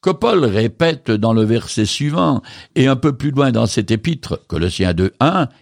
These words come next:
quatre, douze, a donné en français agoniser. C'est-à-dire, ce mot signifie aller au bout de ses forces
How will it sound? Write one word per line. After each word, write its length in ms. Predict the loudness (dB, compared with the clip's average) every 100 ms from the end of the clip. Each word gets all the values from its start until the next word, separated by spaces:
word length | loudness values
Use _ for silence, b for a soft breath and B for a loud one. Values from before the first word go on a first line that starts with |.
| b -10
quatre, 280 | -6 -2
douze, 340 | 0 0 0 -4 B B B
a 140 | -2
donné 300 | 0 0 0
en 80 | 0
français 720 | 0 0 0 2 2 2 -2 _ _ -6
agoniser. 840 | -4 -2 0 2 2 0 0 -2 -2
C'est-à-dire, 520 | -4 -2 0 2 0 -4 _ _ b b b
ce 200 | -6 -2
mot 200 | 2 2
signifie 640 | 2 0 0 0 0 -2 -4 b _ 0
aller 500 | 2 4 4 2 4
au 160 | 2
bout 280 | 2 0 -2
de 140 | 0 -2
ses 220 | 0 0
forces 440 | 2 0 0 -2